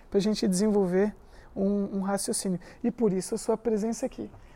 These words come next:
A ideia é trazer pessoas que sejam estudiosos, entusiastas da área, pra no-,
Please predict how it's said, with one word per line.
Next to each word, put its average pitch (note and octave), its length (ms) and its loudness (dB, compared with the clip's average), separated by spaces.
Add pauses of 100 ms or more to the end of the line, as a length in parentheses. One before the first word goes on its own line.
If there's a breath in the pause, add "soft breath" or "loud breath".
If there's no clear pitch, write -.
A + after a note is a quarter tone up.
(120 loud breath)
A F#3 100 -2
ideia F3 220 4
é - 20 -2
trazer F3+ 320 0
pessoas G#3 680 -2 (300 soft breath)
que D4 140 -8
sejam E4 320 -2
estudiosos, G#3 840 2
entusiastas G3 720 -4
da F#3 140 0
área, G3 380 0 (240 loud breath)
pra A3 100 -2
no-, C4 260 2